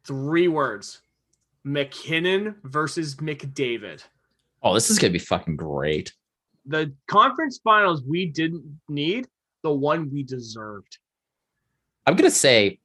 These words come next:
Speaker 2: Colorado in seven because I wanna see seven <laughs> games of, uh,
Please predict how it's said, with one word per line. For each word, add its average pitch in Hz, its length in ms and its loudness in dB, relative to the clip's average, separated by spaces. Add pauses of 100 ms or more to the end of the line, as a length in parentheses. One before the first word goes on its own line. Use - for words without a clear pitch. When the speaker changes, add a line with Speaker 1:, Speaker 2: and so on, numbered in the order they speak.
Speaker 2:
Colorado 156 560 4
in 110 80 0
seven 90 320 -4
because 107 240 -4
I 107 80 2
wanna 160 220 2
see 120 160 -6
seven 110 340 -2
<laughs> - 20 -18
games - 440 -4
of, - 300 -6
uh, 95 180 0